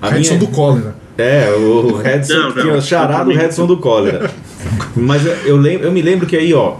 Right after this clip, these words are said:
Speaker 1: o, o, o meu irmão, ele, a, a nossa escola, ela só tinha o primeiro grau, ela ia só até a oitava série. O meu irmão terminou a oitava série, ele saiu. Eu fiquei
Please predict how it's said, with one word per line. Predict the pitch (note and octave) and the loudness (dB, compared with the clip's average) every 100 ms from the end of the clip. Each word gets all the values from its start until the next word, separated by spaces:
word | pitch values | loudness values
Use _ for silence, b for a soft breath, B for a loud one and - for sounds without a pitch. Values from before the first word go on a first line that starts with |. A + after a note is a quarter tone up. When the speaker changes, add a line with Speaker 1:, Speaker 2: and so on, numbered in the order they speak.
| - | -8
Speaker 1:
o, | - | -4
o, | A#2+ - B2 - | -4 -2 -4 0
o | |
meu | A#2 C#3+ | 0 2
irmão, | C3+ G#2+ D3+ C#3+ | 2 2 0 0
ele, | G#2+ G#2+ | 0 0
a, | G2+ | 0
a | G#2+ A2+ | -2 -2
nossa | B2+ C#3 | -2 -2
escola, | A2+ - B2+ C#3+ G2+ E2 B B B B - - - - - | -4 -2 0 2 0 -4 B B B B -10 -12 -16 -14 -4
ela | A2 A#2 A2+ | 0 2 0
só | - | -2
tinha | - C3+ | 0 0
o | |
primeiro | C3 B2 C3 | 0 0 0
grau, | B2+ G#2+ F#2 | 2 0 0
ela | E2+ F#2 | 0 0
ia | F#2+ | 0
só | F#2 G#2+ | 0 -2
até | - | 2
a | A2 | 0
oitava | G#2+ A2 B2 | 0 0 -2
série. | - G2+ E2+ | 0 0 0
O | F2 | 0
meu | G#2+ | 0
irmão | A#2 C#3 | 2 0
terminou | C#3 C#3 B2+ C#3 | 2 2 2 0
a | |
oitava | E3 C#3 G#2+ - | 0 0 -2 -2
série, | - - A2 | -2 0 0
ele | G#2+ | -2
saiu. | A2 E3 C3 F2+ B B B B B B - | -2 0 0 -2 B B B B B B -2
Eu | D#3 A3 | 0 2
fiquei | A3 C#3+ - E3+ C#3 - | -2 -4 0 2 0 -4